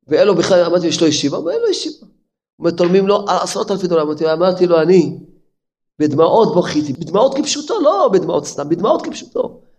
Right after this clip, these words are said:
אבל אני בוכה לפני השם בדמעות. באים אליי בחורים, רוצים להתקבל אצלי לישיבה, הישיבה מפוצצת, כבר יושנים על הרצפה, אני אומר להם, "אין לי מקום לקבל אתכם." בדמעות אני בוכה, בדמעות אני בוכה. כשבאים בחורים כבר להתקבל אצלי, ואני לא מקבל אותם. ופה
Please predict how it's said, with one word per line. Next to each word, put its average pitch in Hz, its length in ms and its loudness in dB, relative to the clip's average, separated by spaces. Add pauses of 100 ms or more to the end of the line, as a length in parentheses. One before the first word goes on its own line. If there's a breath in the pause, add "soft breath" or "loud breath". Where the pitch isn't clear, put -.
(500)
אבל 170 120 -4
אני 208 100 0
בוכה 214 280 0
לפני 240 240 -2
השם 240 300 -2
בדמעות. 220 720 -4 (360)
באים 220 240 4
אליי 240 180 4
בחורים, 202 480 4
רוצים 202 220 -2
להתקבל 202 460 2
אצלי 202 220 -6
לישיבה, 185 680 0 (580)
הישיבה 190 260 0
מפוצצת, 180 600 0
כבר - 100 0
יושנים 165 260 0
על 151 80 0
הרצפה, 147 280 -4
אני 143 80 -6
אומר 147 100 -2
להם, 147 120 -2
"אין 185 100 -4
לי 185 60 -2
מקום 165 260 -4
לקבל 151 240 -8
אתכם." 151 160 -10 (340 soft breath)
בדמעות 269 400 2
אני 220 140 2
בוכה, 151 200 -4
בדמעות 135 500 0
אני 151 120 -6
בוכה. 127 260 -16 (800)
כשבאים 170 460 2
בחורים 185 320 2
כבר 180 100 2
להתקבל 180 320 2
אצלי, 196 180 -2
ואני 190 120 2
לא 196 80 0
מקבל 175 280 -2
אותם. 156 260 -4 (800)
ופה 165 300 0